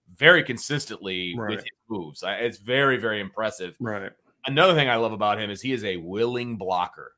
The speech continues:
Speaker 2: Yes.
Speaker 1: And you will hear
Speaker 2: Yes.
Speaker 1: me say that a lot about the two committed guys at Notre Dame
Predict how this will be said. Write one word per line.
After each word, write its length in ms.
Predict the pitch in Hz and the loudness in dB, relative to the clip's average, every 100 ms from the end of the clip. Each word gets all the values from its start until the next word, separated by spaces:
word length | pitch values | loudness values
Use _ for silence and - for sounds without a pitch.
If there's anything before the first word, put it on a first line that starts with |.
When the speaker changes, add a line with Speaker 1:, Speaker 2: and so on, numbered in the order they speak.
| - | -6
Speaker 2:
Yes. 500 | 120 104 82 - - 117 | -2 -2 -2 -12 -10 0
Speaker 1:
And 280 | 113 110 | 0 0
you 120 | 110 147 | -2 0
will 120 | 135 | 2
hear 120 | 139 | 2
Speaker 2:
Yes. 60 | 135 | 0
Speaker 1:
me 100 | 127 - | -4 -2
say 100 | 127 | 0
that 320 | 127 127 123 - | 6 6 6 2
a 80 | 110 | -4
lot 500 | 107 113 120 113 - | 0 4 6 4 2
about 560 | 110 104 98 98 95 95 | -4 -2 0 0 -2 -6
the 160 | 98 95 | -8 -8
two 200 | - 107 | -10 -12
committed 400 | - 107 151 156 | -8 -4 -2 2
guys 280 | 156 156 156 | 2 2 0
at 100 | 139 | 0
Notre 200 | 160 156 | 0 0
Dame 400 | 160 160 160 | 0 0 -2